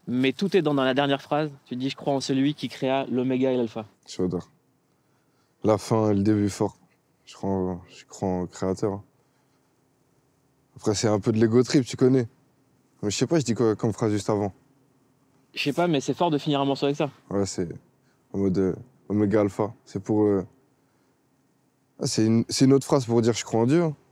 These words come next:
Speaker 2: C'est, c'est plus poétique, on va dire.
Speaker 1: Qu'est-ce que ça t'a apporté, cette croyance, dans ta vie ? À quel moment ça t'a le plus aidé ?
Speaker 2: Ça m'aide tous les jours. Ça m'aide dans, dans les moments difficiles comme dans les bons moments. Les bons moments, ça m'aide à les faire perdurer. Et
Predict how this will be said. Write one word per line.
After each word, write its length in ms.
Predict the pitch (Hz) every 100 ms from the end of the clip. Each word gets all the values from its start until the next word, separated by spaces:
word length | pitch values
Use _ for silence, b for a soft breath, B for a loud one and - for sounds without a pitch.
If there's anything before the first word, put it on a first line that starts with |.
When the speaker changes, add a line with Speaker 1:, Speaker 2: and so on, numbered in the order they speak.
| _ _ _ _ _ -
Speaker 2:
C'est, 460 | - 101 95 82
c'est 140 | - 101
plus 160 | 120
poétique, 420 | 107 127 123 139
on 80 | 127
va 120 | 107
dire. 200 | 95 95 - _ _ _ _ _ _ -
Speaker 1:
Qu'est-ce 160 | 156 -
que 80 |
ça 120 | 175 151
t'a 120 | 131
apporté, 340 | 113 131 143
cette 160 | 131 110
croyance, 300 | - 123 117
dans 80 | 110
ta 80 | 110
vie ? 140 | 117 - _ _
À 80 | 113
quel 160 | 107 151
moment 240 | 147 151
ça 120 | 151 123
t'a 80 |
le 60 | 113
plus 180 | 127 120
aidé ? 160 | 117 117 _ _ _ _ _ _ _ -
Speaker 2:
Ça 200 | - 104
m'aide 180 | 104 -
tous 140 | 110
les 120 | 110
jours. 260 | 123 160 - _ _ _ -
Ça 180 | -
m'aide 200 | 101 95
dans, 400 | 92 95 92 90
dans 120 | 92 95
les 80 | 98
moments 260 | 101 101
difficiles 500 | 95 95 - - 120
comme 200 | 120 107
dans 100 | 101
les 100 | 98
bons 140 | 95 98
moments. 380 | 95 95 123 - _ _ _ _ b b b b
Les 80 | 98
bons 160 | 101 110
moments, 260 | 110 117
ça 120 | 110 107
m'aide 180 | 104 101
à 60 |
les 100 | 98 98
faire 160 | 92
perdurer. 680 | - 104 98 104 117 131 135 _ _ _ _
Et 340 | 87 98 95